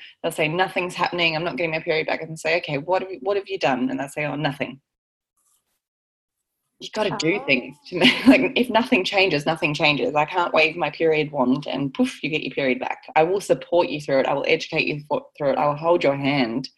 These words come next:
Speaker 1: but you've gotta also do the work yourself.
Speaker 2: Yeah. Yeah. No, I'm, I'm just paying you out 'cause I'm picturing you with a fairy wand
Speaker 1: <laughs>
Speaker 2: doing your wild dancing in New Zealand. But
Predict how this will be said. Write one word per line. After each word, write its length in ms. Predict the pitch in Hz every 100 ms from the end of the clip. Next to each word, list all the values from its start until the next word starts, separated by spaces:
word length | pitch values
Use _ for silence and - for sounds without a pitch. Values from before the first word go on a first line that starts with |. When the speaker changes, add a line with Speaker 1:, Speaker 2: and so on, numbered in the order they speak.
| - - - - -
Speaker 1:
but 400 | 131 - 139 -
you've 240 | 151 151 147
gotta 200 | 143 143
also 320 | 131 - 131
do 140 | 131
the 80 | 131
work 300 | 127 131 -
yourself. 320 | - - - - - _ _ _ _ _ -
Speaker 2:
Yeah. 360 | 202 165 110 160 _ _ -
Yeah. 140 | 165 - -
No, 120 | -
I'm, 280 | - - 185 -
I'm 240 | 190 185 - _ _ _
just 300 | 196 180 - -
paying 260 | 202 170
you 100 | 170
out 160 | 147 - -
'cause 100 | 196
I'm 120 | 180
picturing 380 | 185 - - 185
you 120 | 175
with 140 | 170
a 160 | 180 175 - _ - -
fairy 360 | 165 202 196
wand 460 | 190 175 190 202 - _ 508 - 453 -
Speaker 1:
<laughs> 440 | 262 262 - 262
Speaker 2:
doing 280 | 190 185 190
your 100 | 185
wild 340 | 185 185 185 180
dancing 420 | 180 - - 175
in 100 | 175
New 140 | 175
Zealand. 420 | 175 170 165 175 -
But 140 | 185